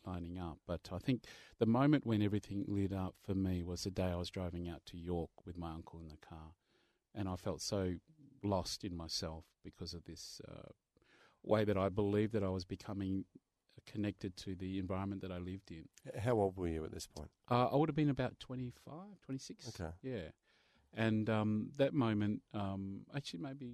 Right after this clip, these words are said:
Speaker 1: a little bit later, I think, or maybe twenty-six, yeah, about there. Um, I was, I was, I was searching for something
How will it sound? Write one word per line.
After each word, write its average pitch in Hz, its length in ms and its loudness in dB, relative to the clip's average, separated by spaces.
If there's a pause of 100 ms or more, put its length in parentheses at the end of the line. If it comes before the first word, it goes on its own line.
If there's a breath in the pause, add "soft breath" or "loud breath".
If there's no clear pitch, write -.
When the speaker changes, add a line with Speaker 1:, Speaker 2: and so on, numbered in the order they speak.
Speaker 1:
a 120 40 -16
little 120 120 -6
bit 117 200 -12
later, 104 300 -14
I 98 200 -16
think, 110 160 -14 (400 soft breath)
or 165 80 -12
maybe 156 320 -12
twenty-six, 101 500 -14
yeah, 104 120 -16
about - 280 -20
there. - 760 -8
Um, 104 380 2 (340)
I 110 240 2
was, 107 400 -2 (840)
I - 40 -2
was, 110 200 -2
I - 40 -2
was 120 60 0
searching 131 400 0
for - 120 -10
something 90 400 -10